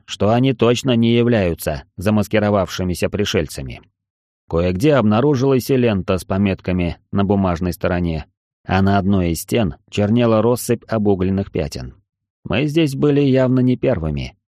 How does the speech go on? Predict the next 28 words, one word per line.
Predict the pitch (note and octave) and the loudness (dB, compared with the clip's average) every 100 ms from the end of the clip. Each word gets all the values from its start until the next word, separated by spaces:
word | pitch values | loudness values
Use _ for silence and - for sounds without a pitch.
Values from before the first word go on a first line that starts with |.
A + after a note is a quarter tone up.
| _ - | _ -4
и | A#2 | -4
это | - G2+ A#2+ | -2 -2 -2
точно | - C3 G#2+ - E2+ | 0 -2 -2 -2 -2
не | F#2 | 0
было | F2 F#2 F#2 | 0 0 -2
плодом | - G#2 A2 A#2 A2 | 0 0 2 0 0
компьютерной | G2+ F2 F2+ F#2 F2+ E2+ | -2 -2 -4 -2 -2 -2
генерации. | F2 E2+ E2+ D2+ - C#2 A#1+ _ _ _ _ _ _ _ _ _ _ | -2 -2 -2 -4 -8 -14 -14 _ _ _ _ _ _ _ _ _ _
Дело | - D3 E3 | 0 4 4
в | B2+ | 2
том, | D#3+ D#3+ | 2 0
что | B2+ C3+ - | 2 0 2
Омега-три | B2+ C3 B2+ A#2+ A#2+ C#3+ F2 - _ - | 2 2 2 0 0 -2 -2 -6 _ -6
не | E2+ A#2 | -2 0
уходила | B2+ C#3 C3+ D3+ D3 | 0 0 0 2 2
на | A2 G#2 | 2 0
полную | - G2+ F#2+ F#2+ F2+ | 0 0 0 -2 -2
перезагрузку, | F#2 F2+ F2+ G2 G2+ E2 - D#2 - | -2 -2 -2 0 0 -2 -4 -6 -6
как | - F#2+ - | -4 -4 -2
проклятая | F#2+ F#2+ F2+ - F#2 | 0 0 0 -2 -2
станция, | G2 A2 F2 - D2+ C#2 - _ | -2 -2 -2 -4 -6 -6 -12 _
попавшая | - F#2 F#2+ F2 - F#2+ F2+ | -4 0 0 -2 -2 -2 0
во | F#2 | -2
временную | F2+ F#2+ F#2 F#2 F#2+ F2+ | 0 0 0 0 0 0
петлю | - F#2 G2 A2 G2 - | -2 -4 0 0 0 -2
из-за | G2+ F2 F#2 | -2 -2 -2
чёрной | F#2+ E2+ F2 | -2 -2 -2
дыры. | E2+ F2 C#2+ | -2 -2 -4